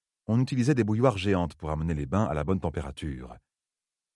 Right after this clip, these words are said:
Mais pourquoi installer un tel dispositif sur un chariot ? « Depuis mon départ,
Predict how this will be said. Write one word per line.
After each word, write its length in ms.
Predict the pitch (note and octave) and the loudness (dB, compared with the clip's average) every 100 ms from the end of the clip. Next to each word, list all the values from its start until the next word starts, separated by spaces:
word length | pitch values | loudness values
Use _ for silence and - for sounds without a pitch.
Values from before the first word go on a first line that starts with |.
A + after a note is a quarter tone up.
| - | -4
Mais 100 | F#2+ | -4
pourquoi 400 | - D3 - E3 | -2 -2 4 4
installer 380 | G2+ - G2 A2+ | 4 2 2 4
un 80 | |
tel 120 | F2 F#2+ | 2 -2
dispositif 480 | A2+ G2+ D#2 - | -4 -6 -4 -6
sur 160 | - D#2+ | -6 -4
un 60 | D#2 | -2
chariot ? « 520 | D#2+ D2 C#2+ C2+ B1+ _ _ _ _ _ _ _ _ _ _ _ _ | -4 -6 -10 -12 -16 _ _ _ _ _ _ _ _ _ _ _ _
Depuis 260 | - F#2+ C3 | -12 -6 -2
mon 120 | B2 | 2
départ, 500 | A#2+ A2+ A#2+ G#2+ F2 | 2 6 4 4 -2